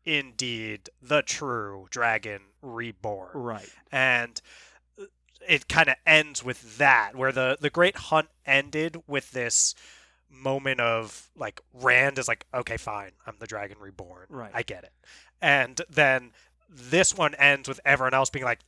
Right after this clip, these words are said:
Speaker 1: "Okay, he's wielding Kalimdor.
Speaker 2: Yeah, exactly.
Speaker 1: This guy
Speaker 2: So you,
Speaker 1: is
Speaker 2: like,
Speaker 1: the Dragon
Speaker 2: so what
Speaker 1: Reborn."
Speaker 2: you're saying is the Great Hunt is Rand accepting he's the Dragon Reborn, and then the Dragon Reborn is Rand proving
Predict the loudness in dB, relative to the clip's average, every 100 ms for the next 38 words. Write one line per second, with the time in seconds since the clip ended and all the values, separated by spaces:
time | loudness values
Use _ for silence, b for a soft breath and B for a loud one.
0 | 0 2 2 0 -2 -2 -6 -8 -6 -6
1 | -4 0 0 0 -2 4 6 8 4 2
2 | 0 0 0 -2 0 0 0 0 0 0
3 | 0 4 4 4 2 2 0 4 6 6
4 | 4 2 2 0 0 2 2 0 -2 -4
5 | -4 -6 -6 -6 -4 -6 -6 -6 -6 -8
6 | -10 -8 -6 -8 -10 -12 -10 -8 -8 -8
7 | -12 -12 -4 -4 -4 -6 -6 -6 -6 -8
8 | -6 -6 -6 -8 -8 -8 -6 -4 -6 -8
9 | -8 -8 -4 -4 -2 -6 -6 -8 -6 -6
10 | -6 -8 -10 -10 -10 -10 -10 -14 -20 -6
11 | 0 2 0 -2 -4 -8